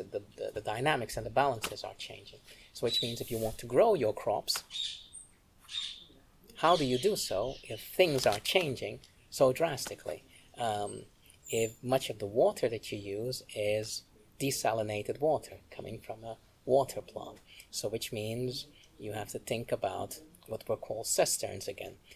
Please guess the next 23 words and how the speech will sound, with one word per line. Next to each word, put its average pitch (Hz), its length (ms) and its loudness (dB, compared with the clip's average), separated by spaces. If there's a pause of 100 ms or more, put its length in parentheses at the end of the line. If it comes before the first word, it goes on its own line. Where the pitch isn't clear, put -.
(260)
That 107 180 -8
means 110 260 -8
catching 131 480 -2
rainwater, 110 540 0 (120)
storing 127 580 8
it 92 160 -10
in 104 80 -10
such - 300 -6
a - 40 -10
way, 98 180 -10
and 98 140 -10
forming, 120 440 2 (440)
finding 120 380 2
ways 104 340 0
to - 120 -10
clean 156 360 2
it. - 200 -14 (380)
That 104 200 -6
means 107 520 -4
using, 107 720 -2 (400)
uh, 107 520 -10 (280)
water 110 420 -2
that 101 240 -6